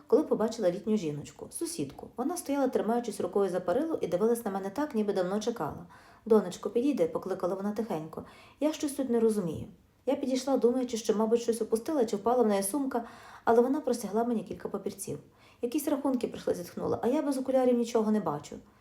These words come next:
Я почала читати. Комуналка, світ-, світло, тепло, вода, квитанції на вісім тисяч гривень. Вона тим часом з надією дивилась на, на, мені у вічі. «То можете мені допомогти?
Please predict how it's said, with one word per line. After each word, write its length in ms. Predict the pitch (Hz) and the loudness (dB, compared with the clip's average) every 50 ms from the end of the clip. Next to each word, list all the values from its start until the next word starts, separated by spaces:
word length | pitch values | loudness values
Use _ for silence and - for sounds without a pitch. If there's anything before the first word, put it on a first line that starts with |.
| _ - - - - - - | _ -20 -20 -20 -12 -6 -4
Я 80 | 302 | -2
почала 340 | 320 320 285 - 269 247 240 | -2 -2 0 2 2 4 4
читати. 420 | 240 240 226 - 170 156 160 - 220 | 2 0 -2 -4 -4 -4 -4 -6 -6
Комуналка, 540 | - - 202 208 226 294 311 294 294 - | -2 0 0 2 2 0 0 0 0 0
світ-, 460 | 214 214 - 247 247 - - - - - | 0 0 0 -2 -2 -4 -8 -16 -16 -10
світло, 400 | - - 247 269 269 - 208 202 | -4 -2 -2 0 2 0 0 0
тепло, 380 | - 196 196 - 208 247 262 | 0 -2 2 6 6 6 8
вода, 360 | 233 196 185 202 233 254 247 - - - - - - | 6 4 6 6 6 4 4 0 -8 -14 -20 -20 -16
квитанції 580 | - - 190 214 - 277 311 330 320 - 311 277 | -10 -8 -4 0 0 0 0 0 -2 -2 0 2
на 100 | 240 185 | 2 2
вісім 340 | 175 214 220 - - 247 220 | 2 0 0 0 -2 -2 -2
тисяч 300 | 202 190 - 196 185 175 | -2 -2 -4 -6 -8 -6
гривень. 340 | 160 - 147 - - - - - - _ _ _ _ _ _ _ _ _ - | -4 -4 -4 -4 -4 -8 -12 -16 -20 _ _ _ _ _ _ _ _ _ -6
Вона 180 | 220 247 339 349 | -2 -2 -2 0
тим 180 | 339 247 220 | 2 2 2
часом 300 | 214 254 269 269 269 220 | 2 2 0 0 -2 -4
з 40 | 180 | -4
надією 300 | 180 170 180 226 262 - | -4 -4 -2 0 2 4
дивилась 400 | - 160 175 180 185 190 185 - | 4 2 2 0 -2 -6 -6 -6
на, 100 | - - | -8 -6
на, 200 | - - 180 160 - 180 | -6 -6 -6 -6 -6 -6
мені 220 | 185 180 180 190 190 | -6 -6 -6 -4 -4
у 100 | 185 170 | -4 -4
вічі. 380 | 151 151 147 - - - - - - - - - - - | -4 -4 -6 -6 -8 -12 -12 -14 -16 -20 -20 -20 -14 -4
«То 100 | - 269 | 0 2
можете 320 | 285 339 359 330 - 220 | 2 2 2 2 4 2
мені 160 | 185 185 180 | 2 2 0
допомогти? 640 | 170 185 175 170 170 180 202 - - - 160 - - | -2 0 2 2 2 2 0 0 0 -2 -2 -2 -4